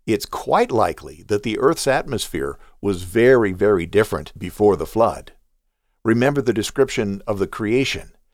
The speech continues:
After God created light and dark on the first day, on the second day God said, "Let there be a space between the waters to separate the waters of the heavens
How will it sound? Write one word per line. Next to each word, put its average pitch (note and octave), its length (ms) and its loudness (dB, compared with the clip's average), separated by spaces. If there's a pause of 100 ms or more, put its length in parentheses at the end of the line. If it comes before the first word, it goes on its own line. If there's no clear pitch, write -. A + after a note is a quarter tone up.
(460)
After C#3+ 360 -2
God B2+ 400 0
created A#2+ 500 2
light G2+ 260 2
and F#2 160 -4
dark A#2 320 2
on F2+ 120 -4
the E2+ 80 -4
first G#3 380 -4
day, - 420 -12
on A2 160 0
the A#2+ 80 0
second G#3 400 -2
day A#2 160 4
God A2 360 2
said, G2+ 440 2 (400)
"Let D3+ 320 2
there D#3 180 0
be C3 180 -2
a C3+ 60 2
space A2+ 500 0
between A#2 440 -2
the G#2 80 4
waters G2+ 680 0 (380)
to G2+ 100 -4
separate B2 540 2
the G#2 80 4
waters G#2+ 500 2
of F2+ 280 -6
the D2 140 -6
heavens A2+ 800 -2